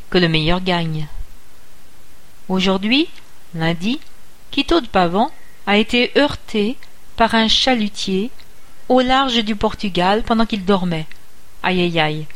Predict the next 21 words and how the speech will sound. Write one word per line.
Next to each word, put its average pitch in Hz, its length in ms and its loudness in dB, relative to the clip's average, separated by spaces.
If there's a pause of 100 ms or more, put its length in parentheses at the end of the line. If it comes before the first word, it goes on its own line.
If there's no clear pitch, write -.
(680)
Deux 233 580 2
abandons 202 840 2 (100)
en 190 240 -2
deux 175 280 0
jours. 160 460 -2 (1000)
Ce - 160 -6
n'est 262 80 4
pas 285 140 4
pour 269 260 2
rien 240 340 4 (800)
qu'on 202 140 -2
surnomme 196 440 4
cette 185 220 2
course 196 560 0 (540)
l'Everest 180 840 2
des 170 180 0
mers. 160 540 -2 (1200)
À 226 60 0
demain, 175 480 2 (540)
Mistec, 208 720 0 (400)
lundi 190 560 2